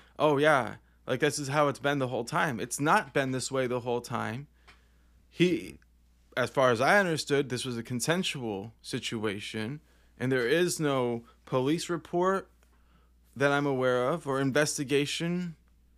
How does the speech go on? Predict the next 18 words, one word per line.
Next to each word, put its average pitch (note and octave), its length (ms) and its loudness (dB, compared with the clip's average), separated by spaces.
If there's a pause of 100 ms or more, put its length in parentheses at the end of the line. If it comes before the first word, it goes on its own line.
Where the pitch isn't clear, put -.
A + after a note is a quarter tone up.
(800)
or D3 200 4
even, E3+ 540 2 (540)
my E3 280 6
understanding E3 580 0
is C#3 220 -2
even C#3+ 280 -2
there's C3 220 0
no C3+ 360 -2
accusation C3+ 920 -2 (1300)
that C3 140 0
I've, B2+ 300 2
I've, A#2+ 240 -2
I've A#2 220 0
heard, A2+ 380 -4 (420)
but C#3 340 4 (640)
there's E3 540 6
some C3+ 640 0
big F#3+ 600 6